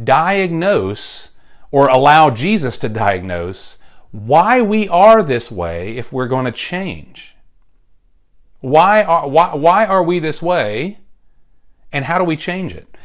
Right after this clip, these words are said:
D-, Jesus kind of functions as a, as a, as a physician here. He's gonna tell us that our problem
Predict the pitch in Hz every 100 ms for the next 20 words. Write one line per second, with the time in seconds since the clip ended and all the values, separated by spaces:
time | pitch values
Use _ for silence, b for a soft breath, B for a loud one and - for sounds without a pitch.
0 | b 135 - 143 220 214 - 190 156 -
1 | 185 - 139 127 131 127 127 139 120 123
2 | - - 131 127 127 120 - 123 180 -
3 | 113 85 87 82 - _ b b b 165
4 | 190 202 202 226 220 85 98 - - b
5 | b b b 127 139 131 127 - 226 302
6 | 185 85 80 120